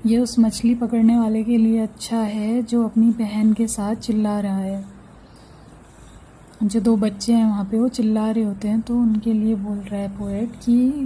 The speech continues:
ये उन दोनों के लिए अच्छा है जो वहाँ पे चिल्ला रहे हैं। और ये उस नाविक के लिए भी अच्छा है, उस सेलर नाविक को बोला है जो बोट चलाता है, ये उसके लिए भी अच्छा है कि जो अपनी नाव में गाना गा रहा है।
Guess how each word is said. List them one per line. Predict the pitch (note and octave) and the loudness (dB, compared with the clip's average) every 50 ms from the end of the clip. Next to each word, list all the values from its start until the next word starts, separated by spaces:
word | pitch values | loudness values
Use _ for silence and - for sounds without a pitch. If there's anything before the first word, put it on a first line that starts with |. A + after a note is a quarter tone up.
| A#3 G#3 A3+ | 0 2 2
ये | A#3 | 4
उन | A#3 A3+ A3 A3 A3 | 4 6 6 6 6
दोनों | A3 A3 G#3 G#3 G#3 G3+ | 4 4 2 2 0 0
के | G#3 - A3 | -2 -2 -2
लिए | G#3+ G#3+ A3 | 0 0 0
अच्छा | G#3+ G#3 G3+ - - - A3+ | -2 -4 -6 -10 -6 -4 -2
है | A3 G#3 G#3 G3+ G#3 A#3 C4 - - - - - - - - - - - - - - - - | -2 -2 -4 -4 -4 -4 -6 -8 -12 -20 -20 -20 -20 -20 -20 -20 -20 -20 -20 -20 -16 -8 -8
जो | G3+ G#3 A3+ G#3+ A3 | -4 -2 0 0 0
वहाँ | A3 A3 G#3 G#3+ G3 G3 - | 0 -2 -2 -4 -8 -4 0
पे | A3 C4 D4 D4+ - - | 0 0 0 -2 -4 -2
चिल्ला | B3+ A3+ G#3+ G#3 G#3 G3+ G3+ G3 | 0 0 2 2 0 0 -2 -4
रहे | F#3+ G3 F#3 | -4 -4 -4
हैं। | F#3 F#3+ F#3+ - - - - - - - - - - - - - - | -4 -4 -8 -10 -12 -18 -20 -20 -20 -20 -20 -20 -20 -20 -20 -8 -2
और | A3+ A3 A#3 A#3 A3+ G3+ - - - | 0 2 4 4 2 0 -4 -4 -2
ये | A3+ A#3 G#3 G3 B3+ C4+ | 0 0 0 2 2 2
उस | C4+ C#4 C4 - - | 2 2 0 4 6
नाविक | A#3 G#3 G3+ G#3 G#3 G3+ A3 B3+ A#3 - | 6 6 6 4 2 0 0 -2 -2 0
के | - B3+ | -2 0
लिए | B3+ C4 | 0 0
भी | B3 C4 C4 | 0 0 0
अच्छा | A#3 G#3 - - A3+ A3 | -2 -2 -4 -4 -4 -2
है, | G#3 G3+ G3+ G#3+ B3 C#4+ D#4+ | -2 -2 -2 -2 -2 -2 -2
उस | C#4 A#3 A#3 - - - | -2 -2 -2 -2 -2 2
सेलर | A#3+ A3 G#3+ A3 A3+ A#3 A#3 A3 | 2 4 4 4 4 4 4 4
नाविक | G#3+ G#3 G3 F#3+ F#3 G3 G#3 G3+ - | 4 4 2 0 -2 -4 -6 -6 -6
को | - G#3+ | -8 -6
बोला | F#3+ G3 F#3+ F#3 F3+ | -4 -4 -4 -4 -4
है | F3+ F#3 G3+ A#3+ C#4+ - - - - - - - - A3+ | -4 -4 -4 -4 -6 -8 -10 -18 -20 -20 -16 -4 -4 -2
जो | F#3+ A3+ A#3+ B3+ B3+ A#3+ | 0 0 0 0 0 -2
बोट | G#3 G3 A3 G#3+ G#3 G3 | -2 -2 0 0 -2 -2
चलाता | G3+ - G#3 G3 F#3+ F#3 F#3+ - - F#3 | -2 -4 -4 -4 -4 -4 -6 -8 -8 -8
है, | F#3+ G#3 C4 - - - - - - - - - - - - - - - - - - | -6 -6 -8 -10 -12 -18 -20 -20 -20 -20 -20 -18 -18 -18 -20 -20 -20 -18 -14 -6 -4
ये | C4+ | -4
उसके | C4 B3+ B3+ - - - - C#4 | -2 -2 -4 -4 -4 -2 0 2
लिए | C4+ C4+ C#4 B3 | 2 4 4 4
भी | C4 C4+ | 4 4
अच्छा | B3 A3+ - - - - A3+ | 4 2 0 -4 -4 -2 -2
है | A3 A3 G#3+ G#3 G#3 G#3 G#3 A3+ B3+ C4+ | 0 0 -2 -2 -2 -2 -2 -2 -2 -2
कि | C4 - - B3 A#3+ | -4 -2 -2 -2 -2
जो | A3 - A#3+ B3+ B3 | 0 0 0 0 0
अपनी | A3+ A#3 - A3+ A#3 A3+ | 0 2 4 4 6 6
नाव | A3 A3 G#3 G3+ G3+ G3+ | 6 4 2 0 -2 0
में | G#3 G#3 G#3+ A#3 C4+ C#4 A#3 | 0 0 2 2 0 0 0
गाना | A3+ G#3 G#3 G3+ G#3 G#3 G#3 | 0 0 0 2 0 0 -2
गा | G#3 G3 F#3+ F#3 | -2 -2 -4 -4
रहा | F3+ F3 F3 | -4 -6 -6
है। | F3+ F3+ F3+ | -6 -8 -8